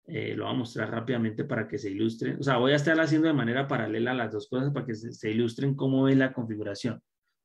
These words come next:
Aquí en esta página de ventas del Cheetah,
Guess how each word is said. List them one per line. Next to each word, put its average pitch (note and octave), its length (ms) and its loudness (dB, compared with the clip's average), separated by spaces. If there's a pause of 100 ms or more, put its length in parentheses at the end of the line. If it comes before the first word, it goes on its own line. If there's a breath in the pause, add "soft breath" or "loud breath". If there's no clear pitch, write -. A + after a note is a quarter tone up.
(840)
Aquí C3 280 4
en D#3+ 80 6
esta E3+ 300 2
página E3 400 4
de E3 40 4
ventas D#3+ 320 2
del D#3+ 200 2
Cheetah, C#3+ 460 0